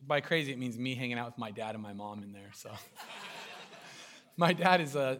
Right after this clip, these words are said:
between sixty and a hundred years old, um, some, somewhere in that range.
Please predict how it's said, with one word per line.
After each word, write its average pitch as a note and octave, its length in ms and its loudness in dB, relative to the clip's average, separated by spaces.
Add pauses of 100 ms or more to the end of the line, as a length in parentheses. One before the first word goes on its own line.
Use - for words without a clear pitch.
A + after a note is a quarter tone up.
between C#3+ 320 -4
sixty E3 340 -4
and C#3 80 0
a - 20 -2
hundred C#3+ 280 -2
years B2+ 200 -2
old, A#2+ 300 -2 (600)
um, B2+ 280 0 (840)
some, D#3 280 0 (520)
somewhere F3 320 4
in D#3 80 2
that C#3 160 2
range. C3 400 -2